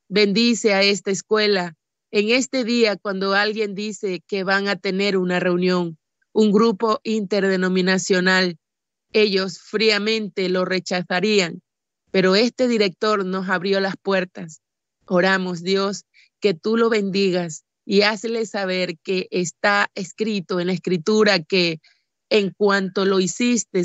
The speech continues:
al más pequeño de estos, a mí lo hiciste. Amén. ¿Cuándo estuviste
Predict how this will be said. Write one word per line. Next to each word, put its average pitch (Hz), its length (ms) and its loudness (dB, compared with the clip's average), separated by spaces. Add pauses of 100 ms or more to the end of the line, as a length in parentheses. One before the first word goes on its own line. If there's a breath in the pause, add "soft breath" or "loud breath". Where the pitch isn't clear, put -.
al 185 180 2
más 226 240 0
pequeño 202 640 0
de 202 260 4
estos, 180 480 -4 (280)
a 180 180 2
mí 196 320 2
lo 175 220 2
hiciste. 170 680 0 (220)
Amén. 190 460 0 (800 loud breath)
¿Cuándo 311 360 2
estuviste 208 640 0